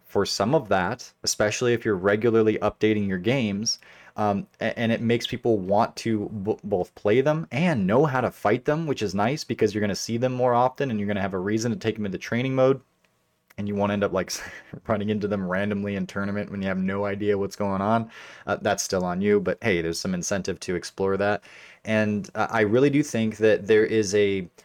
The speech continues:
a tactful approach of making characters maybe a little better than they will end up being,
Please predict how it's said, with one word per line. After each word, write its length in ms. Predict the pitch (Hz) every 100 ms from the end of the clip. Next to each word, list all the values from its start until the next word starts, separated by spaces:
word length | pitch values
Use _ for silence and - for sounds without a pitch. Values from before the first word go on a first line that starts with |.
| -
a 80 | 104
tactful 600 | - 123 131 - 127 110
approach 540 | - - 110 98 -
of 140 | 101 92
making 400 | 104 110 123 113
characters 640 | 104 104 98 104 101 - _ -
maybe 280 | 123 151
a 40 | 180
little 280 | 165 160 143
better 260 | 131 139
than 220 | 127 123
they 100 | 120
will 260 | 110 110 110
end 220 | 110 107
up 180 | 113 104
being, 520 | 117 113 98 95 98